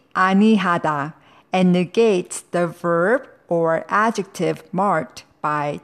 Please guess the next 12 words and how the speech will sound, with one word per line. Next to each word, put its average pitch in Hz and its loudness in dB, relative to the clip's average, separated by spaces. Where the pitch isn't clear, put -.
지. 165 -6
Here, 220 0
지 214 -2
attaches 175 -4
to - -4
the 208 2
verb 165 -2
or 262 0
adjective 180 -2
stem 175 -2
and 160 -2
않다 180 -2